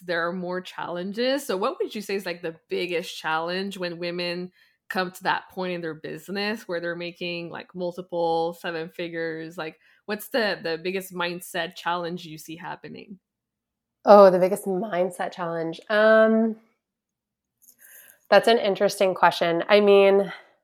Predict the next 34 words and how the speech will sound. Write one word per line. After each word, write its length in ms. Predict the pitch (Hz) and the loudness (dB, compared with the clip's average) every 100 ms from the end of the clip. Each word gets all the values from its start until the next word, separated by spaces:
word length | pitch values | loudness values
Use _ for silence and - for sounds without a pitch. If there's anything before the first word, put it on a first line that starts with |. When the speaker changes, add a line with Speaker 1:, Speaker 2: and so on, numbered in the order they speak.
| _ - | _ 0
Speaker 2:
for 120 | 190 | 2
so 480 | - - - 175 180 | 2 -2 4 6 6
long 320 | 170 156 160 | 4 2 2
as 120 | 160 | 0
a 60 | 175 | -2
small 300 | 175 175 165 | -4 -2 -2
business 360 | 160 151 175 180 | -2 -6 -8 -4
owner, 220 | 170 170 | 0 0
you 240 | 165 165 | 0 0
wear 260 | 156 151 156 | 0 0 2
all 160 | 151 | 0
the 60 | 151 | 0
hats. 680 | 160 170 160 196 - - - | -8 -6 -2 -4 -4 -10 -10
Speaker 1:
Yeah. 680 | 175 170 170 170 160 147 151 208 | -10 -10 -8 -10 -10 -14 -4 4
Speaker 2:
And 560 | 185 175 175 175 180 - - | 4 6 4 2 0 -2 2
I 100 | 196 | 4
think 220 | 202 180 | 2 0
the 80 | 208 | 2
biggest 760 | 165 165 170 - - - - _ _ _ _ | 4 6 4 4 0 0 -14 _ _ _ _
thing 320 | 180 175 180 | 8 8 2
that 300 | 160 151 - _ - | 0 -2 -8 _ 0
my 240 | 175 160 | 2 2
firm 280 | 156 156 156 | 2 0 2
helps 300 | 175 156 - | 2 0 2
alleviate 680 | 156 151 151 170 175 196 196 | 0 0 0 4 6 6 4
is 200 | 175 170 | 4 2
people 360 | - 175 175 175 | -2 0 4 4
just 360 | 190 - - | 4 -2 -2
don't 400 | - 165 190 185 | 2 4 4 0
know 760 | 185 165 156 151 151 151 156 - _ _ _ _ _ _ _ _ | -2 0 2 4 4 4 0 -6 _ _ _ _ _ _ _ _
who 280 | - 226 240 | 2 6 6
to 140 | 233 | 4
go 280 | 180 160 165 | 6 6 6
to, 520 | 160 - 156 156 156 | 4 0 2 2 0